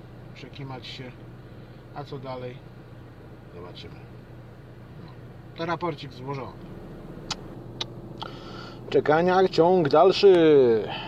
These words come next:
Otóż tak, mamy godzinę jedenastą czterdzieści pięć, ja tutaj jestem od ósmej dwadzieścia, od ósmej dwadzieścia, tak? Czyli mamy już, e, jedenasta,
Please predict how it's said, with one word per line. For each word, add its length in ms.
Otóż 280
tak, 260
mamy 200
godzinę 400
jedenastą 440
czterdzieści 640
pięć, 380
ja 140
tutaj 260
jestem 340
od 220
ósmej 840
dwadzieścia, 600
od 140
ósmej 300
dwadzieścia, 600
tak? 260
Czyli 260
mamy 260
już, 320
e, 160
jedenasta, 420